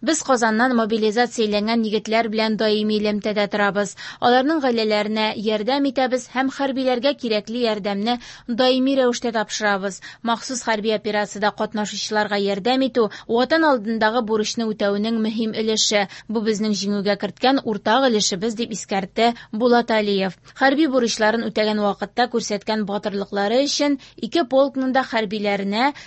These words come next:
шәһәр мэры Илсур Метшин исеменнән Казанга намуслы хезмәте өчен билгеләре тапшырылды.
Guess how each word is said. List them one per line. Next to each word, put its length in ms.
шәһәр 440
мэры 320
Илсур 260
Метшин 420
исеменнән 640
Казанга 540
намуслы 520
хезмәте 640
өчен 300
билгеләре 460
тапшырылды. 760